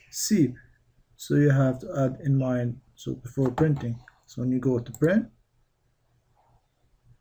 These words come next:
go model one-to-one, then you in the printer properties advanced,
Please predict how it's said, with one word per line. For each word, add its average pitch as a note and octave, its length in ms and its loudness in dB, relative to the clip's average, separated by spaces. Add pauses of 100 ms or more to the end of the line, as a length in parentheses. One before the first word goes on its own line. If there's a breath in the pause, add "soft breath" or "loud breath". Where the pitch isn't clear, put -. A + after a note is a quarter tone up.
(320)
go C3 160 0
model B2+ 440 -2 (160)
one-to-one, A#2+ 960 0 (280)
then C#3+ 480 2 (560)
you C3+ 440 -2 (140)
in C3+ 200 0
the C3+ 220 2
printer C3+ 400 2
properties C3 720 0 (1500)
advanced, B2+ 540 -2